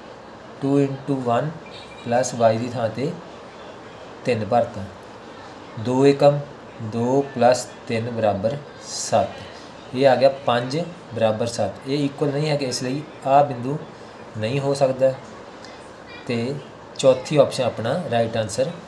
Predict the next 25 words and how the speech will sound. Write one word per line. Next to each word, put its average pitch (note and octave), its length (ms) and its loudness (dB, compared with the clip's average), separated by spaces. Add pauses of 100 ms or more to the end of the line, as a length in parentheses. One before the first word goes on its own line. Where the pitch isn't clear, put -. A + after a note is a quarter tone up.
ਆ A2+ 140 0
ਗਿਆ। F#2+ 160 -6 (800)
ਆਪਾਂ A2+ 180 -4
ਸੈਟੀਸਫਾਈ B2+ 520 0
ਕੀ C3 160 -8
ਕਰੂਗਾ, A#2+ 280 -2 (120)
ਤਿੰਨ A#2 200 -4 (100)
ਤੇ C#3 180 -2
ਇੱਕ, A#2+ 180 -8
ਆਪਾਂ A#2 180 -4 (100)
ਵੈਲਿਊ A#2+ 240 -2
ਭਰ C#3+ 160 6
ਕੇ - 120 -4
ਵੇਖ A#2+ 200 -2
ਲੈਂਦੇ A#2+ 240 -6
ਹਾਂ। C#3+ 60 -8 (1800)
ਟੂ E3 340 4 (1200)
ਐਕਸ C#3 200 6
ਦੀ D#3 100 -2
ਥਾਂ D3 200 2
'ਤੇ D3 140 0
ਥ੍ਰੀ C#3+ 240 -2
ਭਰ D#3 180 2
ਲਿਆ, C#3 180 2 (800)
ਪਲੱਸ C3+ 380 4